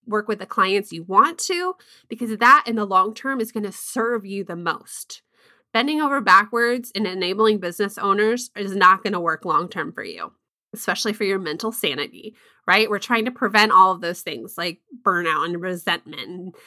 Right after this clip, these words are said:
and bad relationships, which I totally felt sorry for my kids the next day when mom doesn't get enough sleep. Like, boy, am I grouchy. So let's talk about what boundaries really look like and how you can enforce them.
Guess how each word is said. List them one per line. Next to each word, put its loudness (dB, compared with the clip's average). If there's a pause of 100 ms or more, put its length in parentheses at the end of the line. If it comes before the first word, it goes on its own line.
(240)
and -4
bad 4
relationships, -10
which -2
I -14
totally 0
felt 0 (180)
sorry 2
for -4
my -4
kids -8
the -4
next -8
day 0
when -2
mom 8
doesn't 0
get -4
enough 0
sleep. -6
Like, -10
boy, 0
am -2
I -4
grouchy. -6 (760)
So -2
let's 2
talk 6
about 6
what 0
boundaries 2
really -4
look -4
like 4
and -6
how 2
you 0
can -8
enforce -6
them. -4